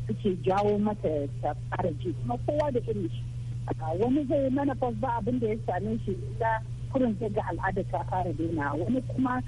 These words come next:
tun kafin al'adar ma ta fara daina za ka ga ya fara, a, a, ɓacin rai, ya fara tsorata, ya fara jin buguwar zuciya, a, ya fara jin irin wannan zafin da yake damun shi da gumi, a, sai ka ga mace duk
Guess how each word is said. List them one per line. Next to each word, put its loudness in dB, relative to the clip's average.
tun 4
kafin -2
al'adar 0
ma 0
ta -4
fara -4
daina 0
za 2
ka -6
ga -2
ya 0
fara, 0
a, 0
a, -2
ɓacin 2
rai, 4
ya 2
fara 0
tsorata, 0
ya 2
fara 0
jin 0
buguwar 0
zuciya, 0
a, 0
ya 2
fara 2
jin -2
irin 0
wannan 2
zafin 0
da 0
yake -2
damun 2
shi -4
da 0
gumi, 0
a, 2
sai 2
ka 0
ga 2
mace 0
duk -2